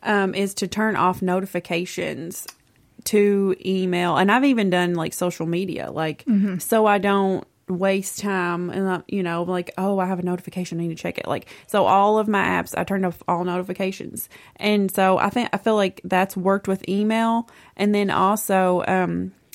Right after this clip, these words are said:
Speaker 1: it's, well, I just found out about it. It's probably, you know, nothing new, but you can set times when people can send you emails. So I didn't know if you could do that. Like, it's on and off. So, like, between seven and seven, um,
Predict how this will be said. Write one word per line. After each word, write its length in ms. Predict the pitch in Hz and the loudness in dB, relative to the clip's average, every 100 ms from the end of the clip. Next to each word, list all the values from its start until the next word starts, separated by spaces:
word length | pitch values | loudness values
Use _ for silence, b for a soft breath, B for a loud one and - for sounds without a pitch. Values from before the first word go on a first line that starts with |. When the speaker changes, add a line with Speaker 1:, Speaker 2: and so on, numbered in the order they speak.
| - | -8
Speaker 1:
it's, 240 | - 185 - - | -6 -4 -6 -8
well, 220 | 180 160 | -6 -2
I 160 | 202 269 | 0 0
just 200 | 202 - | -2 -4
found 180 | 160 165 | -4 -2
out 140 | 160 | -2
about 260 | 160 165 165 | -2 -2 -2
it. 40 | |
It's 100 | 170 | -6
probably, 420 | - 170 165 175 180 | -4 -4 -2 -4 -2
you 80 | |
know, 160 | 160 160 | -4 -2
nothing 360 | 160 170 160 165 | -4 -4 -2 2
new, 300 | 190 165 180 B B | 2 2 0 B B
but 200 | 220 202 | 0 2
you 200 | 214 285 | 4 2
can 260 | 285 262 214 | 4 2 2
set 540 | - 208 208 202 - | 0 2 4 2 -2
times 560 | - 196 196 196 185 180 | -4 0 2 2 0 -2
when 160 | 175 | -4
people 320 | - 202 190 | -4 -4 -2
can 260 | 190 190 175 | -4 -4 -6
send 320 | - 175 190 | -4 -4 -4
you 160 | 208 233 | -4 -4
emails. 800 | - 254 262 269 285 311 - - _ | -4 -2 -2 -2 -4 -6 -12 -18 _
So 160 | - 196 | -4 -2
I 40 | |
didn't 140 | 208 | 0
know 120 | 214 214 | -2 -2
if 120 | 226 | -4
you 80 | 220 | -4
could 100 | 190 | 0
do 120 | 240 | 0
that. 200 | 247 - | 0 -2
Like, 160 | 185 | -2
it's 140 | 185 - | -2 -2
on 240 | 185 185 | 0 0
and 140 | 180 175 | 0 0
off. 200 | 180 190 | 0 0
So, 220 | 185 175 | 0 0
like, 220 | 170 170 | 0 -2
between 580 | 180 - 190 190 180 180 B B B B | -6 -2 -2 0 -2 -4 B B B B
seven 720 | - 214 214 208 208 208 208 | -4 0 2 0 2 0 0
and 340 | - 185 180 | 0 0 0
seven, 800 | 175 - 240 214 175 175 175 - - _ | -2 0 2 2 0 0 0 -2 -8 _
um, 440 | 185 180 175 - | -2 0 0 -4